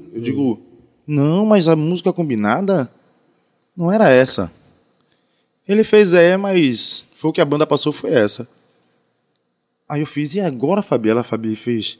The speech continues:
Speaker 2: Cante.
Speaker 1: "Cante." Eu digo, "Como, Fabi?" Ela fez, "Você tem até chegar em Salvador, Anderson, pra aprender." <laughs>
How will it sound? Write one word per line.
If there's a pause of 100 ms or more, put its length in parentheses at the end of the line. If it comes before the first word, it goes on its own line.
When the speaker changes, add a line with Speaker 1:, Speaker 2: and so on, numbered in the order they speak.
(1800)
Speaker 2:
Cante.
Speaker 1:
"Cante."
Eu
digo,
"Como,
Fabi?"
Ela
fez, (600)
"Você
tem
até
chegar
em
Salvador,
Anderson,
pra
aprender."
<laughs>